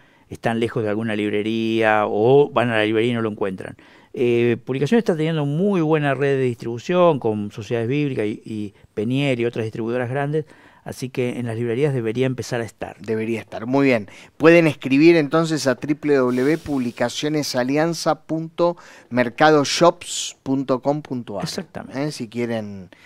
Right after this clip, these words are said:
Speaker 2: si quieren obtener el, el libro de Eduardo, que lo recomiendo especialmente, que tuvo la gentileza de mandármelo por correo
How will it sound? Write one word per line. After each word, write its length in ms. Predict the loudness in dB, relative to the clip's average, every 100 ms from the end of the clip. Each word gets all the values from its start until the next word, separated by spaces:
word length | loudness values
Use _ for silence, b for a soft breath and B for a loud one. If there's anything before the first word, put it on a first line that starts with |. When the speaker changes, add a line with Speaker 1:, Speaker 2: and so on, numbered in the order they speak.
| b
Speaker 2:
si 200 | -14 -10
quieren 380 | -4 -2 -2 -2
obtener 400 | -6 -8 -6 -4
el, 200 | -4 -4
el 180 | -4 -2
libro 240 | 0 4
de 60 | 4
Eduardo, 340 | 4 4 4 2
que 100 | 0
lo 140 | -2
recomiendo 520 | -4 -4 -4 -2 -2
especialmente, 500 | -4 -6 -4 -2 0 -2
que 80 |
tuvo 180 | -2 -2
la 100 | -2
gentileza 520 | -4 -8 -8 -8 -4
de 60 | -4
mandármelo 460 | -2 -4 -4 -4 -4
por 180 | -8
correo 420 | -10 -8 -2 -2